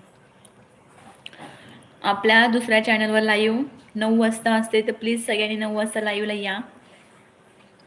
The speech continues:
तो आपला चॅनल मोनो आहे. भावानो, आपण शिवाजी महाराज साहेबां-, महाराज डॉक्टर बाबासाहेब आंबेडकर संत महापुरुषांचा महारा-, महाराष्ट्रात राहतो, यू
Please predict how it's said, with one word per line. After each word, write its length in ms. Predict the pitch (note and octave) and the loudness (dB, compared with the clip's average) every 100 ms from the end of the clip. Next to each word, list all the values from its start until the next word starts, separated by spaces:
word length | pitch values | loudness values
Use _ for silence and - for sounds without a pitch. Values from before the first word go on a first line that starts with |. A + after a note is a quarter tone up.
| - - A3 | -20 -20 -2
तो 60 | A3+ | 0
आपला 220 | A3 A3 | 2 0
चॅनल 340 | A3+ G#3+ A3 | 0 -2 -2
मोनो 260 | G#3+ G3+ G3+ | -4 -4 -4
आहे. 320 | G3 G3+ G3+ B3 - - - - - - _ | -4 -2 -4 -6 -12 -20 -20 -20 -20 -20 _
भावानो, 420 | G#3+ G#3 G3+ G#3 | -4 -2 -4 -4
आपण 440 | G#3 G3+ - G#3 G#3+ | -6 -8 -8 -8 -6
शिवाजी 300 | A3+ G#3 G#3 | -6 -6 -2
महाराज 300 | G#3+ G3+ G3 | -2 -2 -6
साहेबां-, 540 | G3+ G3+ F#3+ F#3+ F#3+ F#3+ - - - - _ _ - | -6 -8 -6 -8 -10 -14 -18 -20 -20 -20 _ _ -8
महाराज 340 | G#3 G3+ G3+ G3 - | -6 -4 -6 -8 -14
डॉक्टर 440 | F#3+ G#3+ G#3+ G#3 G3 | -6 -4 -4 -10 -8
बाबासाहेब 640 | G3 G#3 A3 G#3+ A3 G3+ | -4 -2 -2 -2 -4 -4
आंबेडकर 720 | - G3 G3+ G3 - - G3+ G3 G3 | -6 -4 -4 -4 -8 -8 -6 -6 -6
संत 300 | G#3+ G#3 G3+ | -8 -6 -6
महापुरुषांचा 1200 | G#3+ G#3+ G3 G3 G3 G3+ G3 G3+ G3+ G3 F#3+ G#3 | -8 -6 -8 -8 -10 -12 -10 -8 -8 -10 -10 -10
महारा-, 400 | G3 F#3+ G3 G3 G3 - - - - | -8 -8 -6 -8 -10 -20 -20 -14 -6
महाराष्ट्रात 500 | G3+ G#3 G#3 G#3 G3 | -4 -4 -4 -4 -4
राहतो, 500 | G3+ F#3+ - F#3+ F#3+ | -4 -6 -2 0 0
यू 240 | G3 G3+ | -2 -6